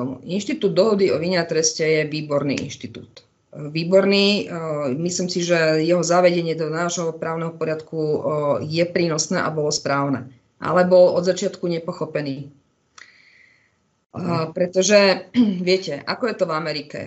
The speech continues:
Speaker 1: Kto ide, e, pred veľkú porotu? Ide osoba, ktorá je len stopercentne, e, presvedčená o svojej nevine a chce ju dokázať. E,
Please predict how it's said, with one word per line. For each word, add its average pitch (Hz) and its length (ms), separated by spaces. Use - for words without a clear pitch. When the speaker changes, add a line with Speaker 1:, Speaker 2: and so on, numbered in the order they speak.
Speaker 1:
Kto 247 240
ide, 165 400
e, 202 400
pred 180 240
veľkú 165 320
porotu? 143 400
Ide 269 320
osoba, 202 480
ktorá 190 400
je 180 180
len 185 240
stopercentne, 180 760
e, 165 180
presvedčená 180 640
o 113 80
svojej 185 240
nevine 175 400
a 160 80
chce 190 320
ju 185 80
dokázať. 156 720
E, - 20